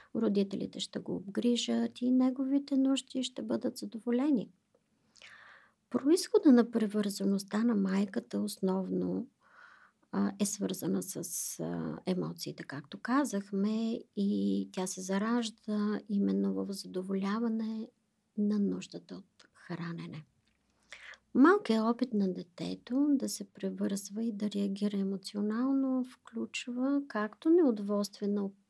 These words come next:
и напрежение от това, че е гладно и че чака да му се даде биберона, гърдата или вече захранване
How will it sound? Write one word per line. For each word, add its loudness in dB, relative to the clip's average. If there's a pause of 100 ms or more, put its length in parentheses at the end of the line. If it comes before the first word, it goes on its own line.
и -4
напрежение -2
от -6
това, -8
че -10
е -6
гладно -8
и -16
че -14
чака -10
да -8
му -2
се -4
даде -4
биберона, -2
гърдата -6
или -10 (880)
вече -2
захранване 2